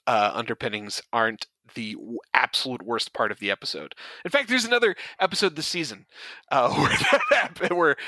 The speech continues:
where it's the, the reverse is true, but we'll get to that, uh, as we discuss our bottom three episodes. What are your picks, Peter?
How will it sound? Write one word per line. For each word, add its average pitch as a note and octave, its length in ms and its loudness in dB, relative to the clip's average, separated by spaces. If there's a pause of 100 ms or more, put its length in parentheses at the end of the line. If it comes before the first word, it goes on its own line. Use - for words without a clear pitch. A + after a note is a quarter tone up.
(180)
where D#3+ 120 4
it's D#3 200 -2
the, C3+ 380 4
the B2 80 -8
reverse B2 380 0
is A#2 100 -6
true, A2 200 -6
but A2+ 100 -6
we'll B2+ 140 -4
get C3 140 -2
to B2 120 -6
that, G#2+ 260 2 (320)
uh, G#2+ 160 2
as A#2+ 200 0
we A#2+ 60 -10
discuss - 360 -4
our A2 100 0
bottom A2+ 460 0 (580)
three G2+ 420 -8 (320)
episodes. - 680 -2 (880)
What B2 140 -4
are A2+ 60 0
your A#2 120 4
picks, - 240 -2
Peter? F#2+ 320 -4